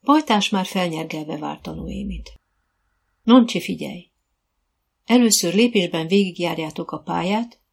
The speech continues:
majd lassú ügetésbe váltotok. A többit majd mondom. Csak lassan, kimérten. Még valami.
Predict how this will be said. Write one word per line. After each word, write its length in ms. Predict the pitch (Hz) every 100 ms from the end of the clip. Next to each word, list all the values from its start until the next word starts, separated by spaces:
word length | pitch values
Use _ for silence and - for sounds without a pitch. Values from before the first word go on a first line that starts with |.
| _
majd 180 | - 170
lassú 300 | 202 190 -
ügetésbe 640 | 165 165 143 165 156 170
váltotok. 720 | 160 156 - - - - - _ _ _ _ _
A 120 | 180
többit 400 | - 240 226 202
majd 220 | 185 175
mondom. 500 | 165 160 156 - 180 - _ _ _ _ _ _
Csak 220 | - 175
lassan, 520 | 185 233 - 202 175 -
kimérten. 760 | 170 156 - - - 202 - _ _ _ _ _ _ -
Még 280 | 190 175 175
valami. 460 | 156 - 208 -